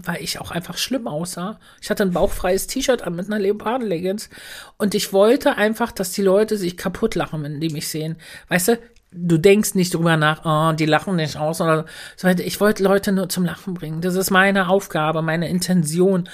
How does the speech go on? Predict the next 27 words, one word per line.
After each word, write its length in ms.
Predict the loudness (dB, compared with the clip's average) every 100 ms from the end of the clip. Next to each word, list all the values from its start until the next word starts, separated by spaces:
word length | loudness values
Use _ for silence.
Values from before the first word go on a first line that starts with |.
| -14 -16 -2
Aber 240 | 0 2 0
ich 160 | 4
werde 180 | 4 6
jetzt 220 | 2 2
nicht, 260 | 0 0 -6
äh, 120 | -4
mach 240 | 0 2 2
mir 140 | 2
nicht 160 | 2 -2
den 80 | 0
Kopf, 260 | -2 -2
„Hm, 220 | -4 -4
die 100 | -2
lachen 280 | -2 -2 -4
dich 180 | -6 -6
aus“, 240 | -8 -6
oder 160 | -6 -8
deswegen 260 | -8 -8 -4
so. 140 | -2
Und 160 | -2 -4
das 80 |
ist 60 | 0
mir 100 | 0
viel 180 | 2 0
zu 100 | 0
viel 280 | 4 4 2
Kopfgedingse. 1000 | 0 0 0 -2 0 0 -2 0 -2